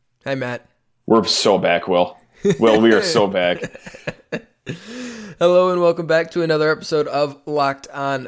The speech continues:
Speaker 1: Spartans. It is Monday, November twenty-fifth, twenty nineteen.
Speaker 2: Mm-hmm.
Speaker 1: I'm your host, Will Hunter. Thanks so much for tuning in to today's episode. Matt,
Speaker 2: Yeah.
Speaker 1: how you doing? Matt Sheehan is here, my co-host.
Speaker 2: <laughs> Oh my du-,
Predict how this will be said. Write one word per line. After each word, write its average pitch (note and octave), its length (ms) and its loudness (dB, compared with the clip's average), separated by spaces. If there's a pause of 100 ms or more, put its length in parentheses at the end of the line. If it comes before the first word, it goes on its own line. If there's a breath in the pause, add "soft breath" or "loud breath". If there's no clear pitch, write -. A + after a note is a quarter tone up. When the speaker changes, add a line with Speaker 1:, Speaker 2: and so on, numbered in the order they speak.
Speaker 1:
Spartans. D#3+ 760 -4
It F#3 180 0
is C#3+ 200 -2
Monday, C#3 720 -2
November D3 440 0
twenty-fifth, C3+ 640 -8
twenty G3+ 300 2
nineteen. C3+ 680 -6
Speaker 2:
Mm-hmm. A2 400 0
Speaker 1:
I'm D#3 180 0
your C#3+ 100 -4
host, C#3+ 240 -6
Will C3+ 180 -6
Hunter. C3 240 -10
Thanks C3+ 240 -10
so C3 80 -12
much B2 200 -8
for B2 320 -8 (320 soft breath)
tuning A3 360 -2
in F#3 200 -6
to F3 280 -8
today's D#3 680 -2
episode. D3+ 680 -4 (420)
Matt, C#3+ 280 -2
Speaker 2:
Yeah. F3+ 240 2
Speaker 1:
how C3 140 -4
you C#3+ 140 -2
doing? D3+ 300 -2
Matt C3+ 220 -4
Sheehan C3+ 360 -4
is B2+ 120 -6
here, C3+ 160 -2
my C3+ 120 -6
co-host. C3 720 -8
Speaker 2:
<laughs> - 200 -8
Oh G3 440 2
my A#2 140 0
du-, G2+ 320 -2